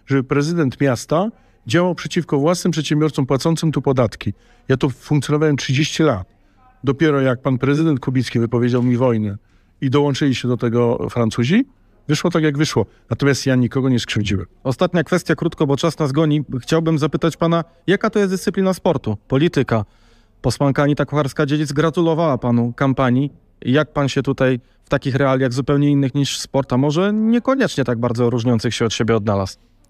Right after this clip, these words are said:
Speaker 1: Że na pewno w sporcie jest gra fair, fair play. To, co pokazał właśnie pan Górski, pan Kubicki i inni, to pokazuje to, że w sporcie jest tak, że na boisku jesteśmy, e, konkurentami, ale poza boiskiem jest, jest gra fair,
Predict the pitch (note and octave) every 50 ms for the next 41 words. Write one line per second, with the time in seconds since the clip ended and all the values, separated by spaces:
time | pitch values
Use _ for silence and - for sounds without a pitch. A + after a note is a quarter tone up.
0 | _ _ - C#3+ E3+ F#3+ F3+ F#3 F#3 F#3 F3 E3 - - F3 E3 D#3 - E3 D#3
1 | D3+ C#3+ B2+ - - C#3 C#3 D3 C#3+ - - D3+ C#3 B2+ B2 - - C#3+ B2 B2
2 | - D3 B2 A2+ G#2+ - C3+ B2 - B2 - C3+ B2 - C3 A#2+ C3 A#2+ B2 A#2+
3 | - - A#2+ - C3 B2 A#2+ C3+ D3 C#3 - - - B2+ - C3 B2 A2+ - C3+
4 | A#2+ C3 C3+ - - - - - - C3+ C3+ C3+ B2+ C3 C3 B2+ B2+ C3 C3+ C#3+
5 | E3 E3 _ _ _ _ _ - C3+ B2 C#3+ C3+ - D3 C3+ C#3+ D3+ D3 C#3 C3+
6 | - - D3 C#3+ D3 D3+ D3 C#3 B2+ A#2+ B2+ C#3+ C#3 C3+ C3+ C3 C3+ C3+ B2 -
7 | - - D#3+ D#3 D3+ C#3 - - C#3 C3 A#2+ - - C#3 A#2+ A2+ G#2+ G#2+ G#2 A2
8 | A2+ A2 G#2+ - _ _ _ _ _ _ _ _ _ _ _ _ _ - A#2 A#2+
9 | B2+ C3+ D#3 E3+ E3 F3+ F3+ F3+ - - - - F3+ F3+ G3+ - - _ _ _
10 | _ - C3+ B2+ - - C3+ - - D3 C#3+ C#3+ C#3+ D3 - - _ _ _ _
11 | _ _ _ _ _ - C3+ C3 C3 A#2+ - C#3+ C#3 B2 - C#3 C3+ C3+ B2 -
12 | B2+ A2+ G#2 G2+ - - B2 A#2+ A#2 - D3+ C#3+ C3 C#3+ C3+ C#3 C3+ C3+ B2 -
13 | - - B2+ B2+ C3 - _ _ _ _ - - A#2+ A#2+ A2 B2+ - - B2+ B2
14 | A#2+ G#2+ A#2+ C3 B2 - - B2 A#2 A#2